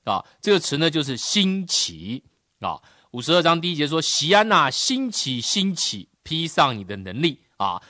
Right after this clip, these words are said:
在我们上一堂课里面讲到五十一章的时候，也讲到兴起啊，讲到耶路撒冷要兴起，讲到耶和华的膀臂要兴起啊，这是一个安慰的话语，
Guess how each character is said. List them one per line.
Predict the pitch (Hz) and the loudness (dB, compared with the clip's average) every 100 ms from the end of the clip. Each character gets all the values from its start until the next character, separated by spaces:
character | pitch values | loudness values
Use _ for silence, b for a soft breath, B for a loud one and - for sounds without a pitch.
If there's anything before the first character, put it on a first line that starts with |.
| b | b
在 | 170 147 | 4 4
我 | |
们 | 135 | 2
上 | 156 226 | 0 2
一 | 190 | 2
堂 | 135 139 | 0 -4
课 | - 175 | -2 -2
里 | 120 | -2
面 | 139 | -2
讲 | 120 | -2
到 | 123 127 | -2 -2
五 | 117 | -4
十 | - 123 | -8 -8
一 | 165 196 | -10 -10
章 | - 240 254 | 2 2 2
的 | |
时 | 160 139 | -2 -2
候， | 120 b | -2 b
也 | - 127 | -4 -4
讲 | 110 92 | -4 -4
到 | 95 | -6
兴 | - - 139 139 | -4 -4 -4 -4
起 | - 87 67 _ _ _ _ | -6 -8 -12 _ _ _ _
啊， | - 87 76 b _ | -8 -6 -8 b _
讲 | 101 | -6
到 | 110 107 | -4 0
耶 | 104 | 2
路 | 233 233 | 4 4
撒 | 165 160 | 4 4
冷 | 131 | 2
要 | 113 | -2
兴 | 104 - 113 | -4 -6 -8
起， | - 95 _ _ | -8 -12 _ _
讲 | 107 | -4
到 | 127 | 0
耶 | 135 214 | 0 2
和 | 196 | 4
华 | 160 | 2
的 | 160 | 0
膀 | - 156 151 | 0 0 2
臂 | 175 220 | 0 2
要 | 170 | 2
兴 | 127 131 127 | 2 -4 -6
起 | 131 - - _ _ - | -6 -8 -12 _ _ -6
啊， | 123 113 | -4 -4
这 | - 165 | -4 -4
是 | 143 | -4
一 | |
个 | 120 - | -8 -6
安 | 160 180 | -4 -2
慰 | 165 | -2
的 | 104 | -6
话 | 92 104 | -4 -4
语， | 82 | -4